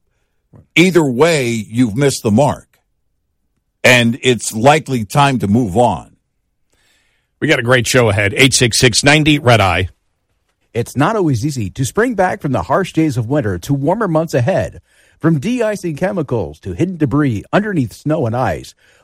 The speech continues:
Speaker 3: winter conditions can do serious damage to your truck. Here's a must-do maintenance check to help you minimize downtime and stay rolling.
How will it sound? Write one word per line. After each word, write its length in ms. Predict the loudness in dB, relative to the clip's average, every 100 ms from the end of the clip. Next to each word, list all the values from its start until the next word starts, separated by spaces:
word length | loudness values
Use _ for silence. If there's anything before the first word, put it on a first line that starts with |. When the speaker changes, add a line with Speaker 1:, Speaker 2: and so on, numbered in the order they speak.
| -6
Speaker 3:
winter 320 | -2 0 -2
conditions 600 | -2 0 -2 -2 -8 -8
can 220 | -4 -2
do 140 | -2 -4
serious 480 | -4 -4 -2 -4 -2
damage 520 | -2 0 -2 -6 -4
to 100 | -2
your 160 | -2 -6
truck. 480 | -2 0 -2 -8 _ _ _ _ -8
Here's 220 | -4 -2
a 80 | -2
must-do 500 | 0 -2 -2 -4 -2
maintenance 440 | -2 -2 -4 -6 -6
check 360 | -4 -4 -6
to 120 | -8
help 240 | -4 -4 -2
you 80 | -4
minimize 440 | -2 0 0 0
downtime 680 | 0 -2 -2 -2 -2 -4 -10
and 280 | -2 -2 -2
stay 260 | -2 0 2
rolling. 520 | 0 -2 -6 -8